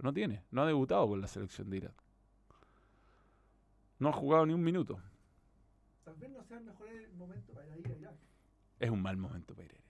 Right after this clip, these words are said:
Speaker 2: Para
Speaker 1: Sí.
Speaker 2: viajar, digamos.
Speaker 1: Sí. No, Irak, Irak, está bien. Eh, juega por Irak. Alguien que me dijo Irak. Yo encuentro que Ben está muy,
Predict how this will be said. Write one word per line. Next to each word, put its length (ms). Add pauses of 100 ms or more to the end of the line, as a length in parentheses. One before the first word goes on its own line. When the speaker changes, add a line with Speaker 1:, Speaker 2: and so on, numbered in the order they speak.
(140)
Speaker 2:
Para 140
Speaker 1:
Sí. 80
Speaker 2:
viajar, 240
digamos. 220 (120)
Speaker 1:
Sí. 140 (1300)
No, 160
Irak, 260
Irak, 300
está 180
bien. 200 (120)
Eh, 80
juega 220
por 120
Irak. 340 (120)
Alguien 300
que 100
me 120
dijo 180
Irak. 180 (760)
Yo 120
encuentro 400
que 100
Ben 200
está 880
muy, 420